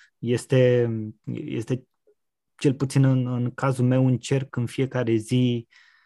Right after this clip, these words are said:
pur și simplu să nu, să nu interpretez, uh, lucrurile într-un mod sau altul care să dea satisfacție minții mele într-un fel sau altul. Adică să le iau exact așa cum sunt, cum bine ziceai și tu, și să ne vedem înainte de treabă.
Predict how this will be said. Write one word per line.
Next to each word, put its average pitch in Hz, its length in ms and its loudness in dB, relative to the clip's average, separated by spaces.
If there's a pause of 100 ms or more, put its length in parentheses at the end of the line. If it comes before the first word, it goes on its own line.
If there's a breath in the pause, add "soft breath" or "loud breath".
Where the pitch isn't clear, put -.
(420 soft breath)
pur 131 140 -2
și - 140 -6
simplu 127 400 0
să 123 260 2
nu, 120 520 0 (320)
să - 140 -10
nu 113 120 -2
interpretez, 110 840 -2
uh, 101 420 -4 (160)
lucrurile 107 440 -2
într-un 107 220 -2
mod 110 140 -2
sau - 160 -6
altul 110 160 -4
care 110 180 -2
să - 140 -6
dea 107 140 -2
satisfacție 107 800 -2
minții 113 420 0
mele 113 280 2
într-un 95 240 -8
fel 104 160 -6
sau 95 240 -6
altul. 87 240 -8
Adică 165 260 -2
să 156 160 -2
le 139 100 2
iau 147 120 2
exact 139 380 -4
așa 135 220 -4
cum 117 160 -4
sunt, 107 240 -4
cum 95 140 -8
bine 101 180 -4
ziceai 107 300 -4
și 107 180 -8
tu, 151 320 -6 (640 loud breath)
și - 200 -2
să 135 640 6
ne 127 120 2
vedem 131 340 0
înainte 135 420 -2
de 127 160 -6
treabă. 90 440 -4